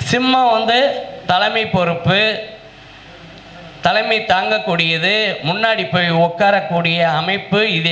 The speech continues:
எல்லாமே தரும். வேணா அந்த சிம்ம ராசிக்கு ஏழாம் வீடு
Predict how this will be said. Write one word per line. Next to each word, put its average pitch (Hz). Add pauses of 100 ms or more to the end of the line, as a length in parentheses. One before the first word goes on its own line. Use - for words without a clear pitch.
(100)
எல்லாமே 175 (160)
தரும். 151 (1400)
வேணா 160 (680)
அந்த 175 (140)
சிம்ம 202 (140)
ராசிக்கு 160 (680)
ஏழாம் 226
வீடு 196